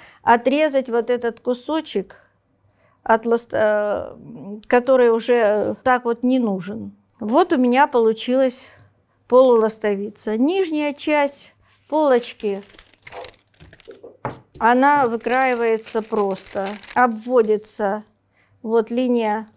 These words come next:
вот получается нижняя часть полочки. Вот линия центра, где будет застежка.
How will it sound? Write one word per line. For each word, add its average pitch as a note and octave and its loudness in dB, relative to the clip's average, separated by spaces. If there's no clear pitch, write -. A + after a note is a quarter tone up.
вот E4 -2
получается A#3 0
нижняя A3 -4
часть G#3+ -6
полочки. F#3+ -8
Вот B3+ -2
линия A#3+ -2
центра, G#3+ -4
где A3+ 2
будет A#3 0
застежка. G3+ -6